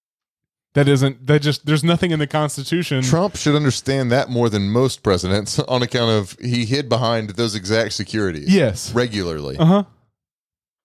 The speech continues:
Speaker 1: Yeah, he's
Speaker 2: It
Speaker 1: just like, that. It's the same thing, like, when people were, like, trying to, like, "I think he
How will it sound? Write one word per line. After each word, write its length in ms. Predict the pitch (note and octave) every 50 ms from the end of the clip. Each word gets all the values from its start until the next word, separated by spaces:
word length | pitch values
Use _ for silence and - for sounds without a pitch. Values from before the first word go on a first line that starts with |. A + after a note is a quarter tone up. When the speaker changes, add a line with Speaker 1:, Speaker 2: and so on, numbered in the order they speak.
| _ _ _ _ _ _ _ _ _ _ _ -
Speaker 1:
Yeah, 180 | - C#4 F3 A#2
he's 200 | B2+ E3+ F3+ F3+
Speaker 2:
It 40 | E3
Speaker 1:
just 220 | E3 D#3 - -
like, 180 | E3 D3 C3+ - - - - -
that. 200 | E3 F#3 A3+ A3 G3+ F#3+
It's 180 | G3+ F#3 - -
the 100 | F#3 E3+
same 240 | - G#3+ G3+ F#3+
thing, 220 | E3+ G3+ G3+ F#3 E3+
like, 120 | D#3+ D#3 D#3
when 100 | D3+ C#3+
people 260 | - F3+ E3 - D#3+
were, 100 | D#3 D3+
like, 220 | C#3+ C#3 C3 A#2+
trying 340 | - - C#3+ C#3 C#3 C3+ C3
to, 60 | B2 A#2+
like, 280 | A#2 A2+ A2 G#2 - _ _ _ _ _ _ - - - - _ _ _ _ _ _ _ _ _
"I 100 | - C3
think 220 | B2 C3+ D#3+ D#3+ B2
he 260 | C3 D3 C#3+ C3+